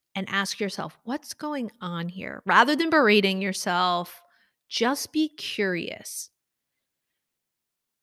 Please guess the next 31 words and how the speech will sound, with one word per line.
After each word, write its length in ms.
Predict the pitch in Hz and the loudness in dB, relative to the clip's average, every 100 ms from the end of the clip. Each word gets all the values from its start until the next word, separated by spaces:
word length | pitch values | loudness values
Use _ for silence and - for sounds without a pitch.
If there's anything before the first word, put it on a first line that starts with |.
| _ - | _ -4
This 240 | 196 269 | 0 2
awareness 640 | 247 202 254 302 339 320 - | 2 2 0 0 0 -2 -4
piece, 320 | - 220 202 | -4 -2 -2
we're 100 | 208 | -2
looking, 680 | 208 247 254 240 226 220 220 - - _ | 0 -2 -2 -4 -2 -2 -4 -8 -20 _
uh, 60 | - - | -18 -10
you 120 | 233 226 | -2 0
know, 80 | |
we're 120 | 208 247 | 2 0
looking 280 | 330 381 | 2 0
for 140 | 339 247 | 0 2
that 160 | 226 | 4
awareness 400 | 202 196 196 196 | 2 0 0 -2
so 100 | - 190 | -2 0
that 140 | 185 | 2
eventually 1300 | 185 190 202 208 220 - 208 196 190 180 175 170 170 | 2 2 2 4 2 0 0 0 0 -2 -2 -2 -4
we 280 | 185 185 185 | -6 -4 -4
can 220 | 180 190 | -4 -8
change 400 | 190 190 180 175 | -6 -4 -4 -4
and 120 | 180 | -6
shift 460 | 175 - 180 - - - _ _ _ | -4 -4 -6 -8 -16 -18 _ _ _
belief 400 | 180 175 180 - | -6 -4 -6 -6
and 80 | 180 | -8
thought 240 | - - | -4 -6
patterns. 680 | - 233 240 254 262 262 - _ - - _ | -2 0 0 -2 -6 -8 -12 _ -20 -20 _
But 100 | 208 | -2
right 200 | 247 254 | 0 2
now, 260 | 226 233 240 | 2 2 2
it's 200 | 202 - | 0 -4
just 220 | 262 - | -4 -6
an 120 | 311 | -6